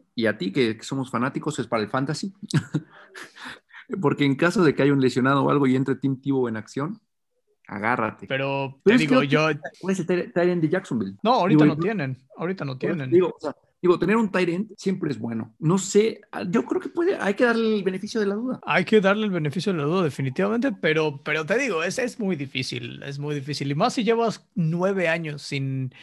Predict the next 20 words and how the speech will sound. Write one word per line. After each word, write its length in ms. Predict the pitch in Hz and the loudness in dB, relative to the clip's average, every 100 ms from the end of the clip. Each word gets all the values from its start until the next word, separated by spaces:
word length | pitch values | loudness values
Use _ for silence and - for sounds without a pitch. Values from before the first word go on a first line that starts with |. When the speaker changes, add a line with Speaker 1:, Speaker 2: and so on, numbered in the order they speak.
| - - _ | -20 -20 _
Speaker 2:
sin 180 | - | -8
haber 220 | 135 143 151 | -4 -2 0
jugado 400 | 190 175 185 156 | 2 4 4 2
profesionalmente 960 | 160 135 143 143 143 151 151 156 170 | -2 0 -2 0 -2 -2 -6 -8 -8
y 100 | 156 | -6
ahora 200 | 135 151 | -4 -6
estás 280 | 156 170 185 | -8 -8 -8
intentando 880 | 160 135 135 143 151 156 139 - - _ _ | -8 -8 -6 -6 -4 -4 -4 -8 -14 _ _
entrar 320 | 147 139 143 143 | -4 -2 2 2
a 60 | |
Speaker 1:
Mm. 40 | 185 | 2
Speaker 2:
una 160 | 175 | 0
posición 420 | 143 131 127 151 151 | -4 -6 -4 -4 -2
que 140 | 160 | -2
nunca 340 | 139 139 135 | -2 -2 -4
has 100 | 151 | -6
jugado. 580 | 156 135 131 131 160 214 - | -6 -8 -4 -4 -4 -8 -2
Speaker 1:
Sí, 160 | 196 | 2
tienes 240 | 165 156 135 | 4 4 4
razón, 380 | 127 147 107 | 2 0 -2